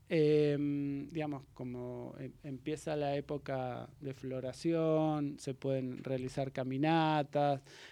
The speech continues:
el clima es más ameno, em, invitamos a los docentes, em, de nivel inicial, de primaria, de media, de superior, em,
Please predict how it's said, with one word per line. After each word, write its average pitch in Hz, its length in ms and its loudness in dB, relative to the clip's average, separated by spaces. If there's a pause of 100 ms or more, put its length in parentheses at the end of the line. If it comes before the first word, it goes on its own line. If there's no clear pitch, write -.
el 131 200 -4
clima 139 380 0
es 117 60 -4
más 131 400 -6
ameno, 160 760 6 (480)
em, 135 1000 0 (360)
invitamos 156 840 2
a 143 80 -2
los 127 240 -2
docentes, 170 1000 6 (460)
em, 123 880 -6 (1120)
de 113 140 -6
nivel 127 340 -4
inicial, 160 720 6
de 135 140 2
primaria, 135 840 2
de 120 100 -2
media, 135 640 2
de 110 360 -8
superior, 160 760 4 (460)
em, 135 680 4